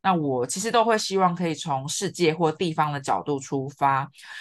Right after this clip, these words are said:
然后是探索自己或地球各地有兴趣的主题。那比如说，因为我前阵子家里刚好也经历了一些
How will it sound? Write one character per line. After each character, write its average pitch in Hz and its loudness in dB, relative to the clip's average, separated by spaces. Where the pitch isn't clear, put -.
然 147 2
后 175 2
是 190 0
探 202 2
索 160 -4
自 175 -6
己 135 -10
或 147 6
地 277 2
球 160 2
各 196 0
地 196 -4
有 147 2
兴 208 -8
趣 220 -8
的 185 -2
主 143 -4
题。 127 -12
那 196 2
比 196 0
如 208 6
说， 247 8
因 240 -8
为 247 0
我 190 4
前 156 -6
阵 170 -2
子 143 -4
家 151 4
里 147 -2
刚 135 -4
好 135 -2
也 110 -8
经 151 -6
历 151 0
了 127 -4
一 143 -4
些 151 -2